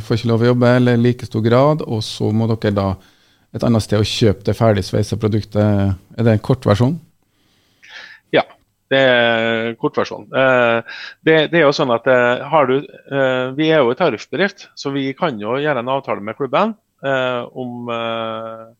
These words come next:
Speaker 2: om det å, eh, leie inn. Så at, eh, det er jo ikke stengt for det. Men, eh, ved en eventuell konflikt, da, enten sentralt hold eller annet, så kan det komme, eh, bli det brukt som et streikevåpen, da,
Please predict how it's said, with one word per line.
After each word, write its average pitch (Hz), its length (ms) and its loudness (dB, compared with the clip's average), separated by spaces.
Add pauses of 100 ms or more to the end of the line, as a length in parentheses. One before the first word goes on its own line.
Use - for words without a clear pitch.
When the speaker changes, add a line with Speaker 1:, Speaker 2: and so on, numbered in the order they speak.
(540)
Speaker 2:
om 123 120 -12
det 110 200 -2
å, 107 280 -12 (840)
eh, 110 360 -16 (120)
leie 117 300 -6
inn. 107 140 -20 (200)
Så 113 140 -6
at, - 100 -18
eh, 110 240 -6
det - 240 -20
er 113 80 -6
jo - 0 -
ikke 156 160 -10
stengt 107 360 -6
for 135 120 0
det. - 120 0 (640)
Men, 127 240 -2
eh, 123 160 -4
ved 123 160 2
en 139 80 -4
eventuell 123 320 -4
konflikt, 160 480 -8
da, 98 160 0
enten 120 320 -8
sentralt 127 480 -6
hold 165 160 -2
eller 135 320 -2
annet, 143 320 -4
så 147 80 -14
kan 131 160 -6
det 117 80 -12
komme, 110 320 -2 (480)
eh, 120 160 -4
bli 127 160 -2
det 113 240 0
brukt 110 220 -10
som 113 100 -10
et 110 80 -10
streikevåpen, 131 560 -4
da, 107 80 -2